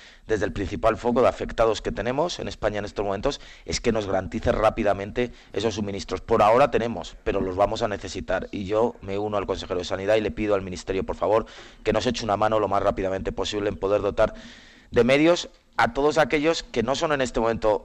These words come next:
permítamelo, Juan Pablo, servidores públicos, que es que son héroes cotidianos que en su día a día y en esta situación tan complicada,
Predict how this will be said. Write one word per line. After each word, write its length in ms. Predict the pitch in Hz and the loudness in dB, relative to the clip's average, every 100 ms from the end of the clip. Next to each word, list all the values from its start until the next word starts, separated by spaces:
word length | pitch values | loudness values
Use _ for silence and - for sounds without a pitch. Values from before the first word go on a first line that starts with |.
| - | -2
permítamelo, 460 | 104 110 110 110 | -2 0 2 2
Juan 160 | 95 104 | 0 2
Pablo, 240 | 113 107 | 2 2
servidores 480 | 104 110 104 107 101 | 0 -2 -2 0 0
públicos, 460 | - 156 170 120 - - - | 2 0 2 0 -2 -16 -6
que 80 | 120 | -4
es 60 | |
que 100 | 120 | 0
son 180 | 143 151 | 2 4
héroes 440 | 147 143 101 - - | 4 6 4 2 -8
cotidianos 600 | - 113 117 131 139 135 | -4 0 4 6 4 2
que 80 | - | -2
en 60 | 95 | -4
su 120 | 113 | 0
día 200 | 127 147 | 6 6
a 20 | |
día 260 | 139 135 139 - - | 6 4 0 -10 -12
y 100 | - | -2
en 60 | 113 | -2
esta 160 | 120 | 2
situación 400 | 131 123 127 131 | 0 2 0 0
tan 200 | 101 131 | -4 -4
complicada, 600 | 117 127 120 120 131 139 | -4 -2 0 4 6 4